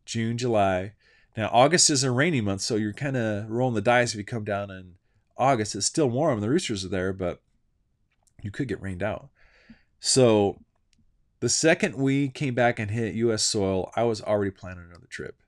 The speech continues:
And so we planned a trip for early, uh, twenty twenty, May of twenty twenty. And as you well know, covid nineteen hit,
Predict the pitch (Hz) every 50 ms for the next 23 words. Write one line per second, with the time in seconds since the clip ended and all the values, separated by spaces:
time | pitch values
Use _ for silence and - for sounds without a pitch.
0 | _ _ _ _ _ _ _ _ _ _ _ - - 110 101 - - 127 113 107
1 | 101 101 98 85 - _ _ _ - 113 113 107 104 120 127 120 123 127 - -
2 | 135 120 117 117 - _ - 117 107 - 104 113 117 117 123 123 120 120 113 110
3 | _ _ _ _ _ _ _ _ - - 78 82 85 - - - 131 131 135 127
4 | - 139 127 110 107 104 101 107 101 - - _ _ _ - 101 104 113 131 143
5 | 143 - - 123 98 95 90 - 90 87 85 82 80 87 92 95 _ _ _ _
6 | _ _ _ _ _ _ - - 101 104 104 101 98 - - 110 113 110 101 110
7 | 113 113 107 107 117 120 127 139 139 135 143 147 123 98 92 98 113 - _ _
8 | _ _ _ _ _ _ _ _ _ _ _ _ _ _ _ _ _ _ _ -
9 | - - 120 120 123 123 123 123 113 104 - 151 156 139 117 107 110 90 90 85
10 | - - - - -